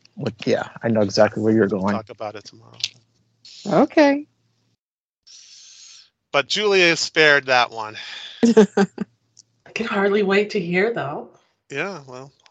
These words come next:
Speaker 2: it's, um, it's not my favorite. So, anyways, uh, but this one, good one. Um,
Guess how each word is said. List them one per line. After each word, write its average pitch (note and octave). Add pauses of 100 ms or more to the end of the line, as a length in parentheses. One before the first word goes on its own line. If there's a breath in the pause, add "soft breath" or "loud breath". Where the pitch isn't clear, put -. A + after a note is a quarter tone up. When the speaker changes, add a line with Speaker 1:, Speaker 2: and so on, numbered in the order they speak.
(140)
Speaker 2:
it's, -
um, A#2+ (1900)
it's -
not -
my -
favorite. G1+ (100)
So, - (480 soft breath)
anyways, E3+ (280)
uh, C3+ (100)
but C3+
this -
one, D3+ (180)
good C3+
one. B2+ (260)
Um, A2+